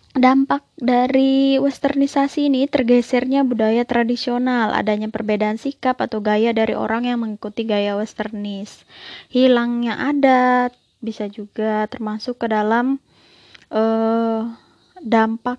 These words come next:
yang bisa dihasilkan dari westernisasi ini. Westernisasi itu adalah kebarat-baratan, jadi cara berpakaian, cara berbicara, cara hidup itu lebih condong ke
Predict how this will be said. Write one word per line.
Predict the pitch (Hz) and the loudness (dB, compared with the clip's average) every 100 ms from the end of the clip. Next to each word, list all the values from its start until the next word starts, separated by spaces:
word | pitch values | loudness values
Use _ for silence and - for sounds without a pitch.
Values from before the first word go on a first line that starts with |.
| _ | _
yang | - 220 220 226 | -6 -2 -2 -2
bisa | 220 220 - 240 | -4 -6 -4 -4
dihasilkan | 226 226 214 - 208 - 226 220 | -2 -2 -4 -6 -6 -6 -4 -4
dari | 208 | -4
westernisasi | 208 - 226 226 220 - 214 - 202 202 | -6 -8 -10 -8 -8 -6 -6 -8 -8 -6
ini. | 202 190 208 - - - - | -6 -8 -10 -16 -20 -20 -12
Westernisasi | 220 - 233 226 220 220 - 233 | -8 -6 -4 -4 -4 -4 -4 -6
itu | - | -4
adalah | 226 214 220 | -4 -2 -4
kebarat-baratan, | 233 208 208 208 - 208 196 208 - 202 185 | -4 -2 -2 -2 -4 -4 -2 -2 -2 -2 -2
jadi | 185 190 190 208 240 _ - | -8 -8 -10 -14 -20 _ -8
cara | 202 196 | -4 -2
berpakaian, | 196 202 - 196 - 214 233 233 214 214 214 | -4 -6 -6 -8 -2 0 0 2 0 0 -2
cara | 220 190 196 190 - - - - - _ _ | -4 -2 -2 -4 -6 -20 -20 -20 -20 _ _
berbicara, | - 214 202 208 - 220 226 233 226 220 214 | -6 -4 -4 -6 -4 -2 -2 0 0 0 -2
cara | - 202 196 202 196 202 | -2 -2 -2 -2 -2 -4
hidup | 214 247 269 254 254 254 - | -6 -6 -2 0 -2 -2 -6
itu | - | -4
lebih | 240 214 220 240 - | -4 -2 -2 -2 -4
condong | 214 214 214 226 240 | -6 -4 -4 -6 -6
ke | - 220 233 | -2 0 0